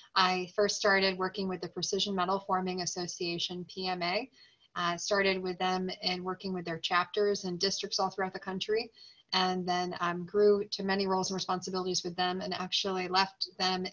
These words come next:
in November, um, with an official transition date of April one, as now a fully dedicated president to women in manufacturing. I've been doing both for ten years, and I'm very excited to now be the, to be solely dedicated to the Women in Manufacturing Association.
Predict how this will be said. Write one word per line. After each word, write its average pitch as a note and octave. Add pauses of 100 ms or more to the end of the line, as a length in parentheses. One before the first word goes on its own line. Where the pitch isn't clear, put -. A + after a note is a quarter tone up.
in F#3 (140)
November, G3 (340)
um, F#3
with F#3
an F#3
official F#3+
transition F#3
date F3+
of F3
April F#3+
one, F#3
as -
now F3+
a F3
fully G3
dedicated F#3
president F3+
to -
women F#3
in F3+
manufacturing. F#3 (300)
I've G#3+
been A3
doing A3+
both G3+
for -
ten G#3+
years, G#3+ (380)
and F#3
I'm F#3+
very G#3
excited G3
to F#3+
now F3+
be F3+
the, F3 (380)
to G3+
be G3
solely B3+
dedicated F#3+
to F#3
the F3+
Women F3
in F3
Manufacturing E3+
Association. -